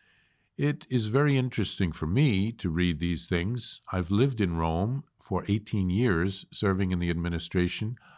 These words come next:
of the Congregation of Marian Fathers of the Immaculate Conception. Just recently,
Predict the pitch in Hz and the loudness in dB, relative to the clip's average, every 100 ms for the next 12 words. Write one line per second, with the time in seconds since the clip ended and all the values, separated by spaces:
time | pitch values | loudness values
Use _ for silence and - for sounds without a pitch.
0 | - - 101 98 - 90 85 82 85 87 | -20 -6 -2 -2 0 -2 0 0 0 0
1 | 87 71 82 85 82 76 80 82 101 92 | -6 -4 -2 0 -2 -2 -2 0 0 -2
2 | 82 82 80 80 - 80 - 87 - 160 | -2 -2 -2 -4 -6 -8 -6 -8 -2 -4
3 | - 76 62 _ - _ _ _ _ _ | -4 -8 -10 _ -20 _ _ _ _ _
4 | _ 117 98 120 196 - 113 78 87 143 | _ -2 0 2 2 2 -2 0 0 0